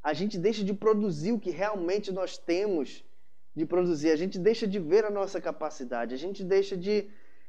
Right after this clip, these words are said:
de enxergar aquilo que a gente deveria enxergar para ter uma boa produção. Se nós não investirmos nosso tempo da forma correta e nós não olharmos para a, as coisas que precisam ser feitas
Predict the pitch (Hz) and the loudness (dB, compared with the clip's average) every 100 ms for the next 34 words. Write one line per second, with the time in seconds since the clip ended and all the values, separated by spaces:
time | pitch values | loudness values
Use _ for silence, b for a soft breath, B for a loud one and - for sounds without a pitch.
0 | b 156 160 202 208 - 240 208 180 196 | b -4 0 2 2 6 6 6 6 8
1 | 233 240 202 190 208 196 190 180 180 180 | 8 6 2 0 2 4 4 2 2 4
2 | 175 165 170 160 175 151 165 208 - 233 | 4 4 2 0 -2 2 4 2 0 -2
3 | 202 220 196 170 185 185 185 196 226 196 | 2 2 4 4 4 4 2 2 0 0
4 | 202 143 - 233 240 240 196 233 262 226 | 0 0 -2 2 6 6 6 6 6 6
5 | 262 226 - 220 190 170 180 175 175 - | 4 2 2 2 2 2 0 0 -6 2
6 | 247 277 240 196 202 170 160 143 135 120 | 2 4 2 2 2 0 0 0 0 0
7 | 117 117 - - - - - - - 190 | -2 -2 -4 -10 -10 -12 -12 -8 2 4
8 | 196 196 196 185 170 170 180 190 208 214 | 6 8 8 8 6 2 2 4 6 4
9 | 208 B B 165 185 185 185 180 180 165 | 0 B B 4 6 8 6 4 2 0
10 | - - 170 170 170 165 160 - - - | 0 4 6 6 6 4 2 -8 -10 -4
11 | 139 139 135 - - - 120 151 - 214 | 0 2 2 0 -4 -4 0 0 4 8
12 | 226 202 196 185 185 185 190 190 175 - | 8 8 -2 0 0 2 0 2 2 2
13 | 170 156 139 | 4 4 2